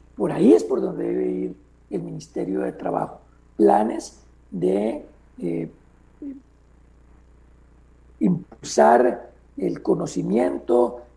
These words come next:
e impulsar, eh, la difusión de esta nueva norma para saber cuáles son mis derechos, ¿verdad? Entonces creo que por ahí, Randall, es por donde se puede dar.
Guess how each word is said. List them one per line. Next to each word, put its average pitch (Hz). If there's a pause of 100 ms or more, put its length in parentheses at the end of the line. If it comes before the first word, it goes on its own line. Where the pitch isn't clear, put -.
e 180
impulsar, - (240)
eh, 180
la 185
difusión 185 (380)
de -
esta -
nueva 113
norma 349 (260)
para -
saber -
cuáles -
son 92
mis 95
derechos, - (180)
¿verdad? 95 (180)
Entonces 110
creo 139
que 107
por 120
ahí, 104 (360)
Randall, 113 (260)
es -
por -
donde 127
se 92
puede 120
dar. -